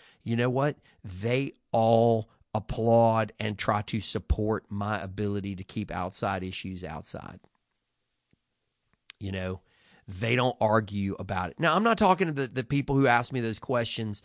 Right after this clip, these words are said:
that they don't love me or they don't, they want me to drink. No, no, no. They just, they just don't know. But the, that inner circle, that inner accountability circle, those good human beings who, who thrive with me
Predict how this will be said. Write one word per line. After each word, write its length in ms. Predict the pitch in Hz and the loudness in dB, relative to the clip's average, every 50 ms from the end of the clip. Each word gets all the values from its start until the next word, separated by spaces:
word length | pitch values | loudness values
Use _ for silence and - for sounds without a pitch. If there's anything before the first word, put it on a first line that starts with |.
| - - - _ _ | -16 -20 -20 _ _
that 180 | - 110 - | -8 -6 -2
they 140 | - 117 120 | -2 0 0
don't 200 | 117 113 110 104 | 0 0 0 0
love 260 | 107 107 107 101 101 | 0 0 0 0 -2
me 280 | 113 110 107 107 107 107 | -2 -2 -2 -2 -2 -4
or 140 | 98 98 98 | -4 -6 -6
they 160 | 101 104 107 | -6 -6 -6
don't, 380 | 110 104 98 - 110 101 98 | -8 -8 -8 -8 -10 -8 -6
they 100 | 110 113 | -4 -4
want 240 | 117 104 107 107 95 | -4 -4 -4 -6 -6
me 120 | 113 113 101 | -6 -6 -6
to 100 | 101 95 | -6 -4
drink. 300 | 104 117 120 113 - - | -4 -2 -2 -4 -4 -4
No, 340 | 135 185 202 190 175 143 117 | -2 0 0 2 2 0 0
no, 100 | 113 117 | -2 -4
no. 200 | 123 135 123 107 | -4 -4 -4 -2
They 100 | 123 165 | -2 -2
just, 240 | 175 226 180 - - _ _ | -2 -2 -4 -4 -8 _ _
they 140 | - 127 151 | -8 -6 -6
just 200 | 147 151 147 - | -4 -6 -4 -4
don't 200 | - 143 131 - | -4 -4 -4 -4
know. 280 | 123 175 196 - - - _ _ _ _ _ _ _ _ _ _ _ _ _ _ _ _ - _ | -2 -2 -2 -4 -6 -10 _ _ _ _ _ _ _ _ _ _ _ _ _ _ _ _ -8 _
But 140 | - 127 - | -4 -2 0
the, 120 | 127 120 117 - | 0 0 0 0
that 220 | 127 123 120 - _ | -2 -2 -2 -2 _
inner 280 | 139 139 151 160 165 156 | 2 4 4 4 4 2
circle, 420 | - - 151 143 139 - 151 143 | 0 0 0 0 0 0 0 0
that 160 | 123 113 104 - | 0 -2 -2 -2
inner 220 | 127 127 135 127 | 0 0 2 0
accountability 640 | 113 - - 143 143 127 110 110 135 139 139 123 120 | 0 0 0 0 2 2 2 2 2 2 2 0 -2
circle, 380 | - - 113 98 - 101 98 - - - - _ _ | -2 -2 -4 -4 -4 -6 -8 -8 -14 -20 -20 _ _
those 600 | 120 107 104 120 131 151 175 190 196 196 170 131 | -12 -4 0 4 6 8 10 10 10 8 6 2
good 400 | - - 143 139 131 123 113 104 - | 2 4 6 8 8 6 4 0 -2
human 360 | - 135 131 127 120 117 113 107 | 0 0 2 2 2 0 0 0
beings 480 | 113 117 113 113 110 110 110 107 - - - - _ | -2 -2 -2 -2 -2 -4 -6 -8 -12 -16 -20 -18 _
who, 260 | - 127 127 123 - - - | 0 2 2 2 0 -2 -4
who 160 | - 143 123 | -2 -2 -2
thrive 1000 | 110 - - _ - 156 131 151 147 147 151 143 139 120 101 95 92 90 90 - - _ _ _ | -2 -4 -10 _ -4 0 2 2 2 2 0 0 -2 -4 -4 -6 -6 -8 -10 -14 -20 _ _ _
with 260 | 123 127 127 - - | 0 0 0 0 -2
me 560 | 120 127 135 143 151 151 135 123 110 101 95 | -4 -2 0 2 2 2 0 0 -4 -6 -10